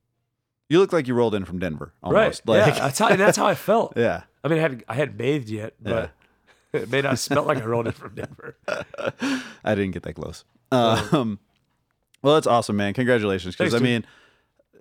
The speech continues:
Speaker 1: yeah, I mean, completing Leadville in and of itself, impressive. Getting it under nine hours, impressive, all on a geared bike, and then to, to hit that podium and beat your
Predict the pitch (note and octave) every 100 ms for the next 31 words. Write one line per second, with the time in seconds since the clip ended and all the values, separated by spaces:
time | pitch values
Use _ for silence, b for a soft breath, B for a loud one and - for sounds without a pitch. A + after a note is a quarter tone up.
0 | _ - C#3 F#2+ E2+ G#2+ A#2 A2+ G#2+ C#3
1 | E3 C#3+ A#2 A2+ G#2+ A2+ G#2+ G2+ G2 -
2 | B2 A2+ G2+ E2+ G2+ F#2+ - _ _ _
3 | _ _ _ _ _ B2+ A2 G#2+ F2+ -
4 | F#2 E2 _ - B2+ B2 A#2 G#2+ G#2 G2
5 | G2 F#2+ F#2 F#2 F2+ E2+ - F#2 F2 F2
6 | F2 F#2 F2+ E2+ _ _ G#2 G#2 F#2 F2+
7 | G2+ F#2+ E2+ E2+ F2 F#2+ F#2 F2+ F2+ -
8 | F#2 E2+ E2 - - A2 G#2 F#2+ F2+ -
9 | F#2+ F#2 F2+ F2 - F#2+ F#2 F#2 F2+ D#2+
10 | G#2+ A#2+ - G2 F#2 F#2 F2